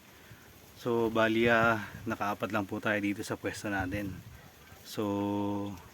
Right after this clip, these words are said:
tatlong kuraw, isang tukmol, tapos kanina naka-isang tukmol tayo, so naka-limang piraso rin tayo.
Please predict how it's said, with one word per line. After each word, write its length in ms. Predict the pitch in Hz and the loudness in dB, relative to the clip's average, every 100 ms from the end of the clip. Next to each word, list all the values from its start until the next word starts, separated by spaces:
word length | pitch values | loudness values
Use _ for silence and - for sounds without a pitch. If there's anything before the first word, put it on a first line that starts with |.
| - - - - - - | -20 -20 -20 -20 -12 -8
tatlong 800 | 110 110 107 107 104 104 98 - | -2 0 2 2 0 -2 -4 -4
kuraw, 480 | 110 104 98 113 143 117 - - - - - - - - - - - - - - - - | -2 0 0 -2 -4 -6 -16 -20 -20 -20 -20 -20 -20 -20 -20 -20 -20 -20 -20 -20 -20 -14
isang 720 | - 117 104 101 98 98 95 | -8 -4 -2 0 0 -2 -4
tukmol, 720 | - - 107 113 110 98 90 82 73 - - | -10 -6 0 2 4 2 0 -6 -14 -20 -12
tapos 320 | 95 - - | -12 -8 -8
kanina 480 | 104 104 107 104 98 | -4 -2 -2 -2 -2
naka-isang 400 | 95 92 101 92 | -4 -6 -4 -4
tukmol 320 | 95 101 98 | -4 -4 -2
tayo, 240 | 104 101 98 | 0 0 -2
so 80 | 104 | -6
naka-limang 480 | 95 101 101 98 92 | -6 -4 -2 -4 -4
piraso 320 | 98 90 - | -4 -4 -6
rin 160 | 92 | -6
tayo. 400 | 92 87 85 82 | -4 -4 -6 -8